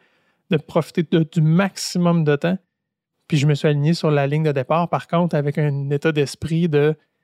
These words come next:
si ça fait pas après deux, après cinq, après dix, je sors, puis je pénaliserai pas toute ma prochaine année de course pour cet événement-ci.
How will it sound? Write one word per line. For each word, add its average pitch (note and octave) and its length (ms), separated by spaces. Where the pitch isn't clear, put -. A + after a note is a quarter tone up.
si - 200
ça D#3 160
fait D3 160
pas E3+ 260
après D3+ 260
deux, D#3+ 220
après D3+ 220
cinq, D#3+ 260
après D3+ 240
dix, E3 280
je E3 380
sors, E3 540
puis - 120
je - 40
pénaliserai D#3 680
pas E3+ 120
toute F3 180
ma D3+ 140
prochaine E3 480
année C#3+ 160
de C3+ 120
course - 420
pour D#3+ 220
cet - 260
événement-ci. D3+ 800